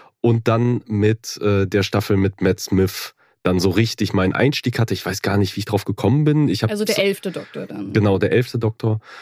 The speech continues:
Speaker 1: Und ich hab's irgendwie mitbekommen und ich glaub, ich fand auch das Key-Artwork mit dem Doktor und auch, äh, seiner Begleiterin Amy fand ich, glaub ich, einfach sehr ansprechend, fand ich interessant, dachte ich, "Okay, versuch ich's noch mal." Und da war ja dann wirklich auch so ein produktioneller Shift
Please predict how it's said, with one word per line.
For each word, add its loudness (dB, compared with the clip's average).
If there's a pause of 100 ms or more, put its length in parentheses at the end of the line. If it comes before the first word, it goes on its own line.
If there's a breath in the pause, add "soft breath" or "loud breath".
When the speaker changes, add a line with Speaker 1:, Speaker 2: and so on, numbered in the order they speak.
(280 loud breath)
Speaker 1:
Und 4
ich -2
hab's -2
irgendwie 2
mitbekommen 2
und 0
ich -12
glaub, 0
ich -2
fand 0
auch -2
das -2
Key-Artwork 0
mit 2
dem 0
Doktor 2
und 0
auch, -2
äh, 0
seiner 2
Begleiterin 0
Amy 4
fand -2
ich, -10
glaub 0
ich, -4
einfach -2
sehr -2
ansprechend, 0
fand 0
ich -4
interessant, -2
dachte -2
ich, 4
"Okay, 2 (320 loud breath)
versuch -2
ich's 0
noch 0
mal." 2 (320 loud breath)
Und 0
da 2
war 2
ja 4
dann -2
wirklich -4
auch -2
so 0
ein -2
produktioneller 0
Shift 0